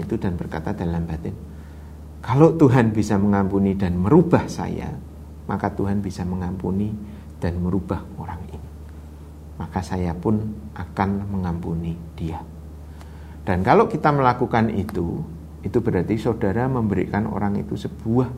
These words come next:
kesempatan baru. Pada hari perjumpaan itu, saudara meletakkan orang yang pernah bersalah itu pada saudara, kepada kasih karunia Tuhan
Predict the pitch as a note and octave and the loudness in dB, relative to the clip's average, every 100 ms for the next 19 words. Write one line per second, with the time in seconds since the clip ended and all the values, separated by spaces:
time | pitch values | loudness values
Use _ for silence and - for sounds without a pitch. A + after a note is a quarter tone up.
0 | - - - - - C3+ B2+ A#2+ A#2+ A2 | -12 -14 -10 -8 -6 -6 -6 -8 -6 -8
1 | - F#2 F#2 A#2 A2 - - - - - | -8 -8 -6 -6 -8 -12 -16 -16 -16 -16
2 | - - - - - - - - - - | -18 -16 -16 -16 -16 -16 -16 -16 -16 -16
3 | - - - - - - - - G2 G2 | -16 -16 -16 -16 -16 -18 -16 -8 -4 4
4 | F#2 F2+ - G2 F#2+ F2+ C#2+ F2+ F2 E2 | 6 6 4 2 2 2 4 2 0 0
5 | E2 - A2 A2+ B2 D#3 C#3+ B2+ G2+ A#2 | -4 0 6 8 8 8 6 4 2 4
6 | C#3+ - C#3 F3+ G3+ F#3+ D#3+ D3+ C#3 A#2 | 2 6 6 8 8 8 4 4 2 2
7 | G#2 A#2 G#2 G2 F2+ G2 F#2+ G2 F#2+ F2+ | 2 4 4 4 2 2 0 0 -4 -4
8 | - F2 E2+ F2+ B2 - - G#2 A2 G2+ | -2 -2 0 0 -2 -4 -8 0 0 2
9 | A2 - D3 C3+ - G#3+ - - A#2+ A#2 | 0 2 2 2 4 4 4 4 6 6
10 | A2 A2 F#2 F2+ F2 | 6 4 2 0 -2